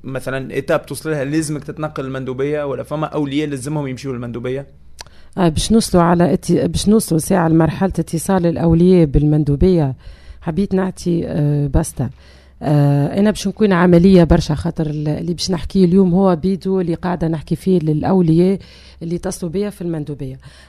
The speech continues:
Speaker 2: عنا ميتين وسبعة مدرسة
Speaker 1: مهم.
Speaker 2: ابتدائية، عدد تلامذة قرابة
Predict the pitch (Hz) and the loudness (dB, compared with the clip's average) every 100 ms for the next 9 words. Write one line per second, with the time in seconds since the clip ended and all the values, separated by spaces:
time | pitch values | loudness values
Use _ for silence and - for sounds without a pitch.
0 | - 202 208 202 - 208 196 208 185 170 | -6 -2 -2 -2 -2 -2 0 0 0 2
1 | 165 143 131 - 131 - - 139 139 151 | 0 0 -4 -8 -14 -18 -18 -10 -8 -4
2 | 175 170 170 165 143 135 - - - - | -2 0 0 -2 -6 -10 -18 -20 -20 -18
3 | - 170 170 170 170 202 220 202 196 - | -10 -6 -4 -4 -6 -4 -4 -2 -6 -4
4 | 180 196 208 208 | -4 -2 -2 -4